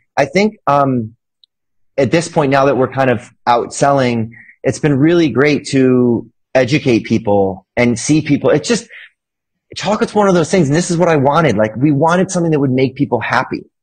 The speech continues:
and that we would be really happy doing. Like, I could do any,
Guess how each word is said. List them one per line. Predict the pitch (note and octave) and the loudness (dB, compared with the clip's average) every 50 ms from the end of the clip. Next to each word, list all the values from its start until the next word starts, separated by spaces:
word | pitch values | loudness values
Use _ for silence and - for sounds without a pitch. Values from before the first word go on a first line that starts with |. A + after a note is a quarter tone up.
| _ _ A3 A3 - | _ _ -14 -4 -2
and | C#3 D3 D3+ | 0 2 2
that | B2+ C#3+ | 2 2
we | D#3+ F3 F3+ F#3 | 2 2 4 2
would | E3+ E3 B2+ | 2 2 0
be | D#3 D#3 | 0 0
really | C3+ B2+ C#3+ D3+ D#3 D3+ D3+ C#3 | 2 2 2 2 2 2 0 0
happy | A#2+ - C#3 C3+ C3+ - C3 A#2 A2 G#2+ - _ _ _ _ | 0 0 -2 -2 0 0 0 0 0 -2 -4 _ _ _ _
doing. | - G#3+ A3+ E3 A2 F#2+ G2 | 0 0 2 2 0 -2 0
Like, | A2 C3 C3+ - - - _ _ _ _ _ _ _ _ | 0 0 0 -2 -4 -14 _ _ _ _ _ _ _ _
I | E3 G3+ A#3+ | -2 -2 0
could | - - E3+ C#3+ | 0 0 0 2
do | G#3 G#3+ G#3 F#3 - | 2 2 2 0 0
any, | D#3+ F3+ G3 F#3+ F3 - - _ | 0 2 2 2 0 -2 -6 _